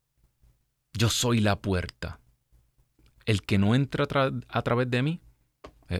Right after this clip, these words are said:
un, viene a robar, a matar y a destruir. Yo soy el único. No hay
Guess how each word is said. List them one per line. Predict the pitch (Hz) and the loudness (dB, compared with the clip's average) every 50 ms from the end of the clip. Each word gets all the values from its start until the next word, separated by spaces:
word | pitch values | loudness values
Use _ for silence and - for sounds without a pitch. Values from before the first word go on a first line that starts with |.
| - | -4
un, | - 110 110 110 - - | -2 0 0 0 -2 -2
viene | 92 92 98 101 104 107 | -2 -2 0 2 0 0
a | - 101 98 | 0 -2 -4
robar, | 95 92 85 80 95 104 107 | -2 -2 0 0 2 2 2
a | 98 | 0
matar | 85 85 85 - 95 98 | 0 -2 -4 -4 -4 -4
y | 98 | -4
a | - | -4
destruir. | - - - - - 87 92 101 - - - _ _ - | -6 -8 -10 -10 -10 -10 -10 -12 -14 -18 -20 _ _ -14
Yo | - 85 90 | -12 -10 -8
soy | - - 92 107 - - | -6 -4 -4 -6 -6 -6
el | - 90 - - _ - | -6 -8 -8 -6 _ -2
único. | 120 117 104 95 90 - - - - - - - - - | 0 0 0 -2 -4 -6 -10 -14 -14 -14 -16 -18 -14 -2
No | - 110 110 110 110 107 110 | 2 4 6 8 8 8 8
hay | 113 117 117 | 6 4 4